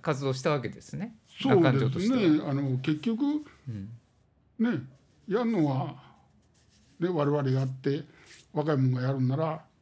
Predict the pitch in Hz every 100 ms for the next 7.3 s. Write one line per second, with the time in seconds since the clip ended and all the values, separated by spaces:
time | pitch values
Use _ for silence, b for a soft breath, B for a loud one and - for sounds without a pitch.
0 | _ 240 185 226 240 175 143 156 196 202
1 | - _ _ _ _ - - - _ _
2 | _ 226 254 262 - 262 269 - 156 139
3 | 131 - - b b b b _ b b
4 | b b b _ - 262 285 175 - 147
5 | 143 131 131 - 135 120 110 247 208 208
6 | 208 180 247 262 - 131 156 143 135 127
7 | 120 143 120